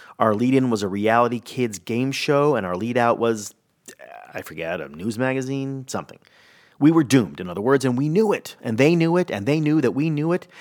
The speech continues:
So the wind was out of our sails before we even had sails up. I asked our studio president to explain this. Why, I asked, was the studio willing to deficit finance a show to the tune of about a million dollars an episode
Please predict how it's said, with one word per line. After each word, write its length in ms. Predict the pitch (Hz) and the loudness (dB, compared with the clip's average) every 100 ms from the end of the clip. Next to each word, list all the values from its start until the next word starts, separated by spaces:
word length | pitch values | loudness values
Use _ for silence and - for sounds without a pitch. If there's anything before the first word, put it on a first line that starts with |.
| - | -8
So 140 | - | 0
the 80 | 131 | 2
wind 200 | 147 240 | 4 2
was 120 | 180 | 2
out 100 | 147 | 2
of 80 | 135 | 4
our 80 | 113 | 4
sails 380 | - 170 160 120 | 4 4 4 2
before 200 | 120 131 | -2 0
we 120 | 135 | 0
even 180 | 139 120 | 0 -2
had 140 | 117 | -2
sails 320 | - 139 120 | 2 2 2
up. 340 | 170 247 - - - - _ _ - | 0 -2 -6 -18 -20 -20 _ _ -2
I 120 | 131 | 0
asked 260 | 160 190 | 2 2
our 80 | 131 | 2
studio 380 | 127 - 170 127 | 0 -4 -2 -2
president 440 | - 139 127 107 104 | 0 -2 0 -4 -6
to 80 | |
explain 360 | 110 - 175 220 | -8 -6 -4 -2
this. 220 | 113 - | -4 -6
Why, 320 | 107 139 262 - | -6 -4 -4 -4
I 120 | 107 | -8
asked, 320 | - 95 101 - - - - | -8 -10 -10 -14 -20 -20 -2
was 280 | 127 139 | 0 0
the 120 | 110 127 | -2 -4
studio 720 | - - 294 285 131 76 78 | -4 -2 -2 0 -2 -4 -10
willing 320 | 87 135 147 | -4 -2 -2
to 120 | 139 | -2
deficit 580 | 107 - 185 220 233 226 | -4 -4 -2 -2 -4 -6
finance 460 | - 143 143 147 135 | -6 -6 -4 -4 -6
a 40 | |
show 440 | 113 - 170 95 - - - | -8 -6 -4 -4 -6 -14 -12
to 100 | 143 | -8
the 60 | |
tune 220 | 143 233 262 | -4 -2 0
of 60 | |
about 220 | 135 120 | 0 0
a 40 | 104 | 0
million 460 | 98 139 202 202 | -2 -2 -2 -2
dollars 320 | 165 151 139 120 | -2 -2 -2 -2
an 80 | |
episode 480 | 110 110 - - - | -6 -8 -10 -12 -14